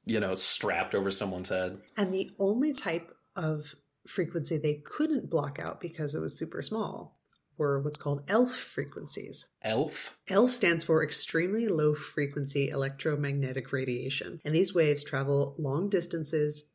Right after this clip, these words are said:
Speaker 2: only gradually losing intensity. And they can pass through shielding that would stop other forms of radiation. And human beings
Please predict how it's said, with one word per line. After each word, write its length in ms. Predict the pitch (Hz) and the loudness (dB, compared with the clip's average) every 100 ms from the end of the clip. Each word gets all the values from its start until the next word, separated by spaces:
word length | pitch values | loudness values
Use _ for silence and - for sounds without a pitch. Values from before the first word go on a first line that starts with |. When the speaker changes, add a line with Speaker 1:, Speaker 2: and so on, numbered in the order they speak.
| 175 | -4
Speaker 2:
only 240 | 156 151 | 0 0
gradually 640 | 143 147 143 151 151 147 | 0 2 4 2 2 2
losing 380 | 143 147 143 143 | 2 0 -2 -4
intensity. 680 | 143 139 135 135 - - - - | -4 -4 -8 -8 -8 -10 -10 -2
And 80 | |
they 80 | 139 | 2
can 120 | 139 | 2
pass 320 | 143 151 143 139 | 0 -2 -2 -4
through 120 | - | -6
shielding 600 | - - 226 220 220 190 170 | -6 2 6 8 6 2 0
that 120 | 143 | 0
would 160 | 139 | 0
stop 300 | - 139 139 156 | 0 -2 -2 2
other 220 | 160 160 | 4 4
forms 340 | 160 156 147 | 2 0 0
of 120 | 151 | 0
radiation. 840 | 151 147 143 139 139 147 139 139 139 _ | 2 2 4 4 2 -2 -2 -4 -6 _
And 320 | 160 156 147 135 - | 0 2 2 -2 -8
human 300 | - 220 202 | 2 4 6
beings 540 | 160 170 160 156 156 | 4 2 2 0 -4